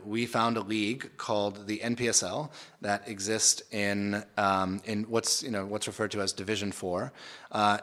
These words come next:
and there's these ama-, there's some amazing clubs that, that are there. There's a, a club called Detroit City F C that has thousands of people coming to their matches in Detroit. A club called, you know, Chattanooga,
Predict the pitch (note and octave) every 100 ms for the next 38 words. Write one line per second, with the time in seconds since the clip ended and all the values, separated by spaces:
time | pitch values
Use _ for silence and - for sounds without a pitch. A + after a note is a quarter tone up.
0 | - B2 B2 A#2+ - - A#2 A#2 A#2 A#2
1 | A#2 B2+ - - A2+ G2+ G#2 A2+ B2+ -
2 | A#3 - - G#2 G2+ G#2 G2 F#2 F#2 F2+
3 | F#2 F#2+ F#2+ - G#2+ - A2 - G2+ F#2+
4 | - A2+ A2 A#2+ G#2+ G#2 - - C3+ B2+
5 | G#2 G#2 G2 - G#2+ G#2 A2 A2 A2 G#2+
6 | - A2+ G#2+ G#2 - G#2 G2+ F#2+ F#2+ F#2+
7 | F#2+ F#2+ F2+ F2+ - C#3 B2+ A#2+ - -
8 | - - G2 - G2+ A2+ F#2+ G2 - G2+
9 | F2+ - G2+ G#2 A2 A2 A2 G#2+ A2